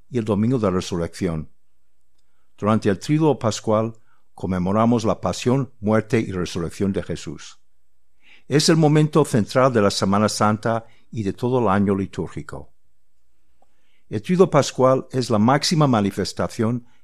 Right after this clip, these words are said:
del amor de Dios y culmen de la historia de la salvación trazada desde los comienzos de los tiempos y condensada en tan solo tres días. La celebración del Triduo Pascual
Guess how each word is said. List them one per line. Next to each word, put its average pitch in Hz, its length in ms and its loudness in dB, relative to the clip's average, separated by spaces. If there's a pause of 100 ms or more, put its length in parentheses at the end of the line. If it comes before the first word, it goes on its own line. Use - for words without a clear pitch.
del 85 180 -6
amor 104 260 0
de 98 100 -2
Dios 85 640 -6 (400)
y 107 140 -6
culmen 160 680 0
de 107 100 -2
la 101 140 0
historia 117 340 -2
de 110 80 0
la 90 120 0
salvación 104 720 -2 (1600)
trazada 127 640 2
desde 107 280 -2
los 95 160 -2
comienzos 107 540 0
de 92 80 -2
los 85 180 -6
tiempos 107 640 -2 (220)
y 127 140 -8
condensada 113 840 0
en 95 140 -8
tan 92 180 -2
solo 113 280 0
tres 92 320 -2
días. 87 520 -14 (1160)
La 117 160 2
celebración 110 580 2
del 127 160 2
Triduo 104 400 -2
Pascual 110 640 -2